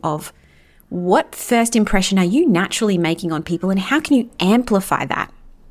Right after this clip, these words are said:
in your business? And that takes us to the next point, personal branding style. Now, the aesthetics associated with your rising sign can really help inform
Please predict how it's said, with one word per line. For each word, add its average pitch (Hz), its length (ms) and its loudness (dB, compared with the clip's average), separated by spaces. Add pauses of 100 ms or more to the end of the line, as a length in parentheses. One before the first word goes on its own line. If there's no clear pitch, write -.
(220)
in 180 120 6
your 165 120 4
business? - 580 -8 (500)
And 240 80 2
that 330 120 2
takes 339 260 0
us 247 160 2
to 247 100 2
the 214 80 2
next 254 280 0
point, 156 260 0 (220)
personal 311 440 4
branding 208 380 2
style. 180 880 0 (800)
Now, 202 420 2 (400)
the 220 500 0 (240)
aesthetics - 1080 0
associated 185 800 -2
with 170 200 -6
your 165 140 -2
rising 165 480 -6
sign - 440 -8 (500)
can 185 580 0
really 214 360 4
help 196 440 -4
inform 175 760 0